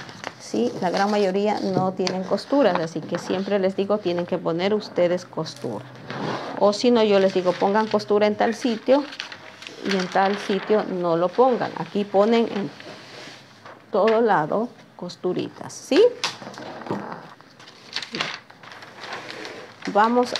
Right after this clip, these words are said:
a doblar. Vamos a doblar. ¿Cuánto tiene el ancho de brazo? Y, y la manguita creo que es bombacha. Vamos nuevamente al modelo.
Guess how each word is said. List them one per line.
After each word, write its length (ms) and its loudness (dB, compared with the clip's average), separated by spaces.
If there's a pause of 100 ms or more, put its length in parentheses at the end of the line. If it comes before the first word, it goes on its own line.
a 120 2
doblar. 440 2 (2000)
Vamos 360 4
a 80 2
doblar. 340 0 (200)
¿Cuánto 340 4
tiene 600 4
el 120 0
ancho 340 4
de 140 6
brazo? 600 2 (1200)
Y, 60 -4
y 260 0
la 120 4
manguita 440 2
creo 180 2
que 80 2
es 100 0
bombacha. 480 0
Vamos 340 4
nuevamente 580 4
al 80 4
modelo. 540 0